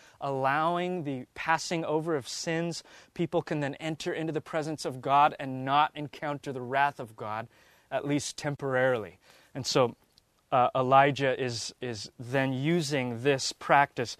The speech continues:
"Let's offer a sacrifice to the, to, to our respective gods and see who responds." Continue reading. Verse twenty-three. Uh, excuse me, verse twenty-four.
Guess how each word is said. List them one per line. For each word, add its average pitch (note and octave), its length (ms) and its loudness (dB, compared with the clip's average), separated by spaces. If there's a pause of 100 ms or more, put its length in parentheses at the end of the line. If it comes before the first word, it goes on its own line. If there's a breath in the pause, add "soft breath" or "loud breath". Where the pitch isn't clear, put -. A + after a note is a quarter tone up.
(280 soft breath)
"Let's C#3+ 240 -4
offer D3 300 8
a C#3 60 2
sacrifice D3+ 800 4
to D#3+ 100 -4
the, C3 360 -2
to, C3+ 200 -4 (120)
to - 200 -6 (100)
our C#3 160 6
respective C#3 640 -2
gods B2+ 380 -2 (280 soft breath)
and B2+ 160 -10
see - 260 -4
who D3+ 180 -8
responds." A2+ 800 -8 (560)
Continue B2+ 420 -6
reading. B2 200 -2 (840 soft breath)
Verse D3 200 2
twenty-three. C#3 640 0 (1120)
Uh, C#3 120 4
excuse B2+ 340 -2
me, B2 120 -2
verse B2+ 200 -2
twenty-four. B2 500 -2